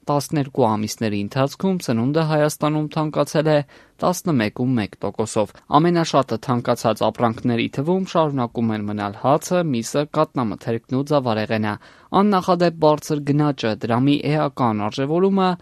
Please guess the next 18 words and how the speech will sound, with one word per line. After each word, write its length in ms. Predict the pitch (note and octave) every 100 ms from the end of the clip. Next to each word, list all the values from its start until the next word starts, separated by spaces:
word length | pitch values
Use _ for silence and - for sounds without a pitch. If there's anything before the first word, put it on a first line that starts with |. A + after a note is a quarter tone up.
| - -
Հայաստանի 600 | - C3 A#2 - A#2 A2
տնտեսական 720 | - A#2 A#2 A2+ A2+ A2+ G2+
տարվա 400 | - B2 C#3+ D#3+ E3
գլխավոր 640 | E3 F3+ - D3 B2+ A2
իրադարձություններից 960 | A#2+ G#2+ G#2 G#2+ - A2 A#2 G#2+ G#2+ A2
էին։ 300 | A2 G#2+ G#2 - - -
Դրանց 380 | - C3+ A#2 -
հիմնական 560 | A#2+ A#2 A#2 B2+ A2
պատճառներից 680 | A#2+ A#2 C3+ C#3 D#3+ F#3+ F3+
էր 160 | F#3+ F3+
ռուս-ուկրաինական 1080 | F3 F3 F3+ - F3 D#3+ D#3 D3 B2 G#2+
պատերազմից 720 | - G#2+ A2 G#2+ G2+ A2 G#2 -
հետո 240 | A2+ F3+ F#3
դեպի 320 | D#3 C3 C#3+
Հայաստան 680 | D#3 E3 D#3+ - A2+ A2+ A#2
ռուսաստանցիների 840 | - C#3 - C#3+ C3 A#2+ G#2+ G#2+
մեծ 280 | A2+ G#2+ -
ներհոսքը։ 560 | - G#2+ A2 G#2+ -